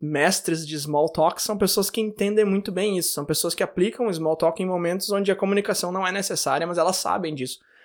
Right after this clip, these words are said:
Elas não tão falando do tempo só porque todo mundo fala do tempo. Elas tão falando do tempo ou de algum outro assunto, e isso eu acho que é uma coisa que a gente pode tocar mais pra frente também, que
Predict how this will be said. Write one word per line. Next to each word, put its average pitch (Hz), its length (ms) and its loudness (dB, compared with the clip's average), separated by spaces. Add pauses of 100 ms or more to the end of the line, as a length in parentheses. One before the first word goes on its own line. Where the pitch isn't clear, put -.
(280)
Elas 165 180 4
não 185 100 0
tão 214 160 2
falando 202 320 4
do 180 100 -4
tempo 170 340 -2
só 170 140 4
porque 160 260 0
todo 160 180 0
mundo 156 200 -4
fala 147 260 2
do 147 100 -2
tempo. 131 300 -4
Elas 131 140 -2
tão 160 140 -4
falando 190 360 2
do 190 120 2
tempo 190 360 -6
ou 208 200 6
de 240 80 -2
algum 190 300 2
outro 202 340 4
assunto, 175 500 0
e 160 60 2
isso 175 140 2
eu 156 40 6
acho 156 80 0
que - 60 -4
é 170 40 -2
uma 160 100 -2
coisa 165 180 2
que - 60 -6
a 147 40 0
gente 160 160 -6
pode 147 240 0
tocar 151 220 -4
mais 151 160 -4
pra 147 100 -4
frente 147 300 -4
também, 147 280 -2
que 147 300 -8